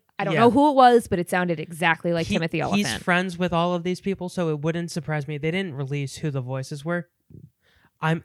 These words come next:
Speaker 2: I
Speaker 1: Oh.
Speaker 2: would not shock me.
Speaker 1: If it was Timothy Olyphant? I'm
Speaker 2: Yeah.
Speaker 1: hearing this voice and I'm like, "I know that voice.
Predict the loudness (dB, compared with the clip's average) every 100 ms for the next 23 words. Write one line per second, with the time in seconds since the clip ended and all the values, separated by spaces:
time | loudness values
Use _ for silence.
0 | -4 2 4 4 2 2 0 -2 -4 -4
1 | -4 -6 -12 -10 -10 -6 0 2 2 0
2 | -2 0 0 -2 -4 -6 -4 2 4 6
3 | 4 4 4 6 6 6 2 0 -2 -10
4 | -8 -4 -2 -2 -2 -2 -2